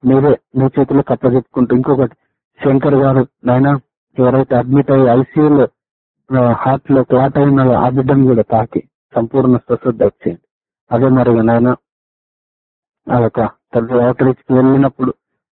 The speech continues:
నాయన అక్కడ ఎవరెవరికైతే సువార్త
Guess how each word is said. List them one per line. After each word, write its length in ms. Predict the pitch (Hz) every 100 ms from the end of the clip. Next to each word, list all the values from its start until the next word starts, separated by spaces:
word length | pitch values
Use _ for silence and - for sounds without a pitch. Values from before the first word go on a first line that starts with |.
| _ 110
నాయన 240 | 123 127 131 120 - _ 139
అక్కడ 180 | 131 123 123
ఎవరెవరికైతే 680 | 135 143 147 139 135 131 135
సువార్త 340 | 135 135 139